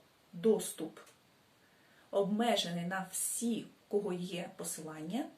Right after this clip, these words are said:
Обов'язково змінюємо читач на редактора. Копіюємо посилання і готово. Натискаємо.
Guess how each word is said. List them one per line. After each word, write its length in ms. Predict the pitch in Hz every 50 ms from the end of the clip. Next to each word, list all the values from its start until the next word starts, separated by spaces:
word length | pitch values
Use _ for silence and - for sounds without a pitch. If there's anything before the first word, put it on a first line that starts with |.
| - _ _ _ _ _ _ - - - - - - - - - - - - _ _ _ _ _ _ -
Обов'язково 1040 | - 233 240 220 262 247 220 214 214 220 - - - - 214 220 190 175 175 165 156
змінюємо 920 | 165 - 190 202 208 202 185 180 175 165 156 160 160 156 - - 147 - 175 - - - _ _ - - - _ - -
читач 560 | - - 202 202 - 196 175 170 - - -
на 160 | 175 170 160
редактора. 720 | 170 170 170 - - - - - - - 196 214 254 320 320 - - _ _ _ _ _ _ _ _ _ _ _ _ _ _ _ _ _ _ _ _ _ _ _ _ _ _ _ _ _ _ _ _ - - - - - - - - - - _ _ _ _ _
Копіюємо 920 | - - 339 330 330 - 220 202 185 202 185 180 185 220 240 269 330 370 370 - - _ _ _ _ _ _ -
посилання 720 | 330 330 330 - 320 302 311 311 302 294 269 262 262 269 277 269 - - -
і 220 | 359 392 466 466 - - - _ _ _ _ _ -
готово. 760 | 220 269 392 427 - - - 202 208 208 208 202 214 214 - - - _ _ _ -
Натискаємо. 720 | 214 208 - 208 - - - 190 196 - - - 101 -